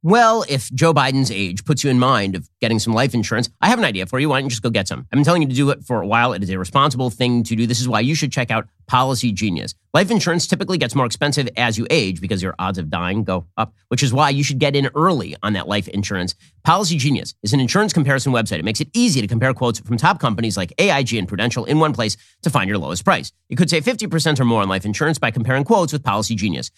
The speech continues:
Just click the link in the description or head on over to policygenius dot com slash Shapiro to get personalized quotes in minutes. Find the right policy for your needs. Licensed agents at Policy Genius work for you, not the insurance companies. They're on hand throughout the entire process to help you understand your options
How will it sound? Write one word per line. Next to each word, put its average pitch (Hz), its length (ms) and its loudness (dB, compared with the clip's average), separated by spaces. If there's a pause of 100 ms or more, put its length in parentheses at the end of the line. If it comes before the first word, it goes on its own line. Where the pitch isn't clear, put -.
(120)
Just - 140 -6
click 240 180 2
the 196 80 -2
link 156 180 2
in 139 80 0
the 110 60 -2
description 147 400 -2
or 107 120 -4
head 156 140 4
on 214 100 4
over 160 200 0
to - 60 -10
policygenius 131 640 0
dot 107 180 -2
com 117 300 2
slash 180 320 0
Shapiro 76 320 -8
to - 300 -10
get 143 120 0
personalized 214 520 2
quotes 160 200 0
in 151 60 2
minutes. - 260 -2 (180)
Find 165 180 4
the 160 60 2
right 151 120 2
policy 117 340 2
for 110 180 -4
your 113 80 2
needs. 127 320 -2 (220)
Licensed 180 400 0
agents 147 300 0
at 92 60 -8
Policy 120 320 0
Genius 113 280 -2
work 95 140 -6
for 220 100 0
you, 165 140 2
not 104 160 2
the 160 80 -2
insurance 139 300 -2
companies. 98 340 -4 (220)
They're 135 100 4
on 147 100 4
hand 175 280 2
throughout 123 180 0
the 131 80 -4
entire 196 260 2
process 123 380 -2
to - 80 -4
help 117 100 -2
you 135 60 -2
understand 139 400 0
your 147 80 2
options 107 340 -2